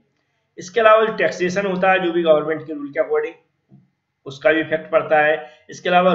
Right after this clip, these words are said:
rules and restrictions, जो भी government के द्वारा कंपनियों के जो rule बनाए जाते हैं उस पर भी effect पड़ता है friends। market की कंपटीशन का भी effect पड़ता है, ये सब external factors है फ्रेंड। Ability of tech-, technique and training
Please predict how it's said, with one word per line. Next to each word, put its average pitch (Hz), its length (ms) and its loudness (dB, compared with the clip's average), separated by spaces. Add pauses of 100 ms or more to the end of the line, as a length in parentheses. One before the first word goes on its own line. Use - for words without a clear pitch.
rules 185 220 -4
and 185 140 -2
restrictions, 180 560 -8
जो 160 300 -8
भी 175 120 -6
government 151 460 -4
के 185 80 -6
द्वारा 147 300 2
कंपनियों 156 480 -8
के 180 120 -4
जो 165 180 -8
rule 147 300 -8
बनाए 180 240 0
जाते 139 240 0
हैं 143 240 -14 (380)
उस 139 120 -16
पर 156 180 -2
भी 170 100 0
effect 156 280 -8
पड़ता 165 220 -2
है 156 60 -2
friends। 180 240 -8 (360)
market 165 460 -2
की 208 80 -10
कंपटीशन 160 640 -6
का 196 100 0
भी 202 100 -2
effect 180 300 -6
पड़ता 160 260 2
है, 160 100 2
ये 190 60 -4
सब 208 180 0
external 175 420 -4
factors 143 440 -10
है 117 60 -20
फ्रेंड। 110 180 -20 (340)
Ability 180 460 0
of 214 140 4
tech-, 160 800 0
technique 170 420 -6
and 190 220 -6
training 180 400 -2